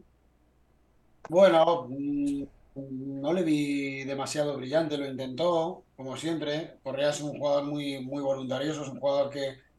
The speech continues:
en esa, que en esa versión de, de revulsivo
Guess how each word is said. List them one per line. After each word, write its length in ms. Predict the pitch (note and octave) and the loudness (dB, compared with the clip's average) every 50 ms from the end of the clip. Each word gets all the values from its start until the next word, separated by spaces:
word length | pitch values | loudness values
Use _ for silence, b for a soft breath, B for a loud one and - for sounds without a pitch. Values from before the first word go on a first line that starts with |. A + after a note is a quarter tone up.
| _ _ _ - - _ _ _ _ - | _ _ _ -20 -20 _ _ _ _ -6
en 100 | B2+ C3 | -4 -4
esa, 420 | C#3+ - D#3+ D#3 D#3 D3+ D#3 - | 0 2 4 6 6 6 4 2
que 60 | - C#3+ | 0 -2
en 60 | D3 | -4
esa 180 | D3 - E3 D#3+ | 0 2 2 4
versión 580 | D#3 D3+ C#3+ - - D#3 D#3+ E3 D#3+ D#3 D3+ D3 | 4 2 0 -2 -2 -2 0 0 2 2 2 2
de, 520 | D3 D3 C#3+ C#3+ C#3+ C#3+ C#3+ C3+ C3+ - - | 0 0 0 0 0 0 -2 -2 -4 -6 -6
de 160 | C#3+ D3 C#3+ | -6 -4 -2
revulsivo 840 | C#3 C#3+ C#3 C#3+ C#3+ C#3 - - E3 D#3 D#3 D#3 D3 D3 - - | -2 -2 -2 -2 -4 -4 -2 -2 0 0 2 2 0 0 -2 -6